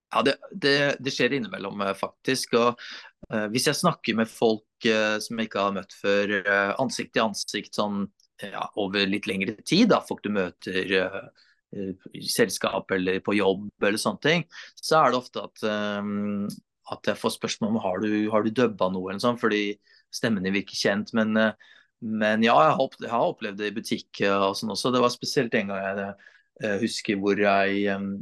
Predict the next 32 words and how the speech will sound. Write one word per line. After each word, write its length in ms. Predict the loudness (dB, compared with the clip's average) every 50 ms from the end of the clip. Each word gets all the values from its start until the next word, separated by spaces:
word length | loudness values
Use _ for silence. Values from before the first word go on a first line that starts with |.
| -4 -4
måtte 240 | -4 -2 2 2 2
reparere 380 | 4 4 4 4 4 2 2 0
telefonen 460 | -2 -2 0 0 0 0 0 0 2
min, 220 | 2 2 2 2 -2 _ _ _ _ _ _ _ _ _ _ -6
eh, 340 | -4 -4 -2 -2 -2 -2 -2 -4
og 160 | -6 -8 -10
så 140 | -4 0 2 2
gikk 220 | 2 2 -2 -4
jeg 80 | -2 0
til 100 | 0 0
en, 160 | 0 0 0 0
ehm, 400 | 0 0 -2 -2 -4 -4 -6 -6 -6 -8 -8 -12 _ -20 -20 _ _ _
sånn, 240 | -12 -10 -10 -10 -8 -10
eh, 280 | -10 -10 -10 -10 -10 -10
telefonreparatør, 1400 | -8 -6 -6 -6 -4 -4 -2 -2 -2 -2 -2 -6 -8 -8 _ _ _ _ -6 -2 0 2 4 4 2 2 2 2
eh, 240 | 2 2 2 0 -2 -4
tidlig 500 | -2 0 0 0 0 -2 -4 -4 -4 0
på 120 | 2 4 4
morgenen, 500 | 4 4 2 -2 -2 2 2 4 4 2 0 _ _ _ _ _ _ _ _ _ _ _ -12
når 320 | -8 -4 -2 -2 0 2 2 2
det 20 |
åpnet 540 | 2 2 0 0 -2 _ -2 0 0 0 0
halv 240 | -2 -6 -6 -6 -8
åtte 200 | _ -10 -8 -4
eller 200 | -2 -2 -2 -2
åtte 240 | -6 _ -8 -8
eller 160 | -8 -8 -10 -8
sånn, 180 | -6 -2 0
og 160 | 0 2 2 2 2
jeg 80 | 0
var 160 | 0 -2 -4
veldig 180 | -4 -6 -8 -10